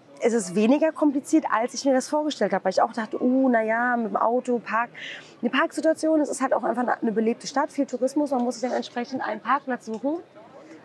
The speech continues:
Aber das morgen, da ist schon die Jackie, sehe ich, ist auch eine, die Basisleitung, genau, und dann der Paul ist auch da. Die fahren da alle gleich rüber.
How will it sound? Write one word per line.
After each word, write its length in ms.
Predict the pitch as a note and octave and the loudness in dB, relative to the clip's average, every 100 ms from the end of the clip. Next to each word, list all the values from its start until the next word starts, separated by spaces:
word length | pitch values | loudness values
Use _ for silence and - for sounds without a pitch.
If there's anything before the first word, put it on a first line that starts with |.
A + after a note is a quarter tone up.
| - | -4
Aber 260 | - G#3+ | -2 0
das 220 | G#3+ B3 - | 0 -2 0
morgen, 520 | G#3+ D#4+ B3+ B3+ B3+ - - | 0 2 0 -2 -4 -8 -2
da 60 | |
ist 100 | A#3 | -2
schon 140 | A3+ G#3+ | -2 -6
die 80 | G3 | 0
Jackie, 340 | C4+ C#4+ C#4+ | 0 0 -2
sehe 440 | A#3+ B3+ B3 A#3+ A#3+ | 2 2 2 0 -2
ich, 180 | - - - - - - | -8 -18 -20 -20 -20 -18
ist 160 | - - | -4 -2
auch 200 | A3 G#3+ | -2 -2
eine, 360 | B3 A#3 A3+ - | -4 -4 -4 -8
die 60 | G#3+ | -4
Basisleitung, 1300 | G3+ A3 C4 B3+ B3 B3 B3 B3+ - C4 B3+ B3+ C4 - - | 2 4 4 0 -2 -2 0 0 0 0 2 2 0 -4 -8
genau, 480 | A#3 A3+ G#3+ A3 A#3 | -2 0 2 4 4
und 120 | G#3+ | 2
dann 120 | G3 | 2
der 120 | G3+ F#3+ | 0 -2
Paul 340 | - A#3+ C#4 | 2 4 4
ist 140 | C4+ | 2
auch 160 | - B3 | 0 0
da. 360 | B3 A#3 B3 C4 C#4+ - - - - - - - - - - - | 2 2 2 0 -6 -12 -20 -20 -20 -20 -20 -20 -18 -18 -14 -10
Die 60 | G#3 | -4
fahren 340 | A3+ G#3 A3+ | 0 0 0
da 80 | G#3+ | -2
alle 220 | G3+ A3 | -2 -2
gleich 240 | G3+ A3+ G#3 | -4 -6 0
rüber. 400 | B3+ G3+ E3 | 2 2 0